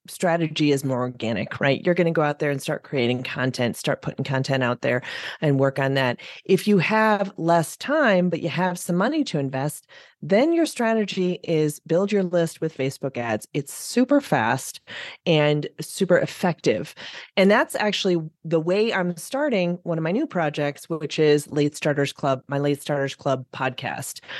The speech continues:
So I don't have a lot of time to go out and be super organic. I mean, obviously I'm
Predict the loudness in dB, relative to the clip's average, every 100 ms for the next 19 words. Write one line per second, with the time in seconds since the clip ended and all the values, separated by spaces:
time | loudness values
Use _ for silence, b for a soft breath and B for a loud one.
0 | B B _ 0 8 8 8 4 B B
1 | _ 2 6 6 6 4 4 4 2 -2
2 | 0 -2 -2 -2 0 0 0 -2 2 0
3 | 0 -2 0 4 4 4 2 2 4 2
4 | 0 0 0 0 -2 -2 -2 -2 -2 -2
5 | -6